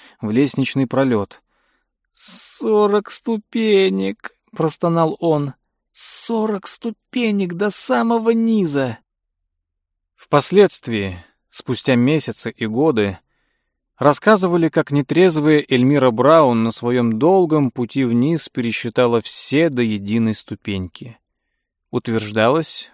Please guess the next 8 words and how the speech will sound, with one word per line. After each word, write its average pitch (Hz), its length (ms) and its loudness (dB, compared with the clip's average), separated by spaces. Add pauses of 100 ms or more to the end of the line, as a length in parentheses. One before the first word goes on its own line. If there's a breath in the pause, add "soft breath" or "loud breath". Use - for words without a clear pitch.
(140)
в 117 80 -10
начале 123 360 0
падения 131 600 0
она 127 220 0
была 123 400 2 (380 soft breath)
недужна 131 580 0
до 135 80 4
бесчувствия, 123 960 -4